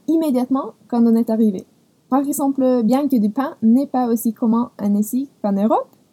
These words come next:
on a trouvé des baguettes vietnamiennes partout. Puis, on a vu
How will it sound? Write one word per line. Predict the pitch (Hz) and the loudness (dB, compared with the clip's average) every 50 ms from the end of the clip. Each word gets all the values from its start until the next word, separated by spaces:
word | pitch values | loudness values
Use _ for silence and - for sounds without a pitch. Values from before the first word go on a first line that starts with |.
| _ _ _ _ _ _ - | _ _ _ _ _ _ -2
on | - 220 | 2 2
a | 240 247 | 2 2
trouvé | - - 285 262 247 269 285 277 - _ _ - 214 | 0 0 0 0 2 0 0 -2 -4 _ _ -10 -4
des | 214 214 190 | -2 -2 0
baguettes | 208 202 196 247 311 - - - | 0 -2 -2 -2 -4 -6 -6 -6
vietnamiennes | - 214 202 226 262 269 269 262 247 240 254 277 311 339 - _ _ _ - | -4 0 2 2 2 2 2 2 2 2 2 2 -2 -4 -10 _ _ _ -2
partout. | - 277 269 - - - 165 - _ _ _ _ _ _ _ _ _ _ _ | 0 0 0 -2 -6 -12 -12 -12 _ _ _ _ _ _ _ _ _ _ _
Puis, | - 247 262 294 466 - _ _ _ - | 0 0 2 2 0 -6 _ _ _ -6
on | 190 196 | -4 -2
a | 202 208 | 0 0
vu | 220 240 254 | 0 -2 -2